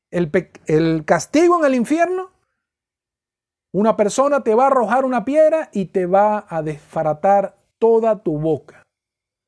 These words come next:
Te vas a regresar de nuevo al centro del, del, del río de sangre,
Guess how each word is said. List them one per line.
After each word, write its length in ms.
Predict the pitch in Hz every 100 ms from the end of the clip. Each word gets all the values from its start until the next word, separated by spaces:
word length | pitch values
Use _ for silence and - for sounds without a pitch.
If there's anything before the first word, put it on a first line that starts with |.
| _ _ _ _ _ _ _
Te 140 | 151
vas 280 | 170 233 214
a 80 | 214
regresar 640 | 202 185 175 156 208 208
de 120 | 185
nuevo 440 | 185 202 220 175 127
al 200 | 143 139
centro 560 | - 226 226 190 151
del, 360 | 143 143 143 139
del, 480 | 139 139 135 127 131
del 140 | 147
río 320 | 147 196 233
de 100 | 220
sangre, 520 | 208 247 269 269 277